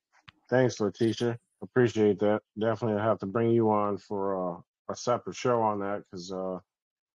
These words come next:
I, I'm sure from the work that you do, you have a lot of information that a lot of people need to hear. And, um, I appreciate you for shedding those red pills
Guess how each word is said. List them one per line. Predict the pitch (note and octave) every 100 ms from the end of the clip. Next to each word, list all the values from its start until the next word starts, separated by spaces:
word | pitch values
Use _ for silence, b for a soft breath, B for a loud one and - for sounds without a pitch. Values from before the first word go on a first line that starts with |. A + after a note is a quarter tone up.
| _ _ _ _ -
I, | C3 -
I'm | B2+
sure | - D#3 C#3
from | - B2+
the | A#2+
work | B2 B2+
that | A#2+ A2
you | A#2
do, | A2 B2+
you | A#2+ A#2
have | A#2+ G#2
a |
lot | G#2 G#2+ G#2+
of | G#2+
information | G2+ - G#2 G#2+ A2 A2+
that | G#2+ G2+ - _
a | G#2
lot | G#2 G#2
of | -
people | - A2 G2+
need | G2+ G2+
to | F#2
hear. | F2+ G#2 G#2+ A2 - _ _
And, | G#2 G2+ G2 G2
um, | G2 F#2+ F2+ E2 _ _ _ _ _
I | G#2+
appreciate | G#2 - B2+ - A2+ F#2+
you | G2+
for | - F#2+
shedding | - A#2+ G#2 G#2
those | G2 G2
red | G#2+ G#2+ G2
pills | G#2 G2 F2+ -